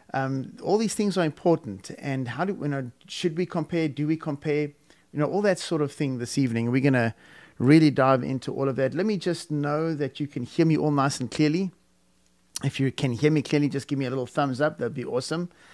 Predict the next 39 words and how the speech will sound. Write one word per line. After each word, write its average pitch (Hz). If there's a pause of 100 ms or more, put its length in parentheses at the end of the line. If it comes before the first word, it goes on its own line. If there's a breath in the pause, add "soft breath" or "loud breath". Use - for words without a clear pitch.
(420 loud breath)
And 131
again, 131
just - (120)
really, 131
really 120
great 117 (160)
to 123
see 135
so 131
many 127
of 110
you 113
tuning 110
in. 156 (600 loud breath)
I 123
wanna 139
just 147
give 139
it 139
just 190
a 202
couple 170
of 127
minutes 131
before 127
we, 120 (180)
we 131
really, 120
um, 117 (420)
get 131
into 139
it 123
tonight. 120
I 123
don't 135
want 127
anybody 123
to -
miss 123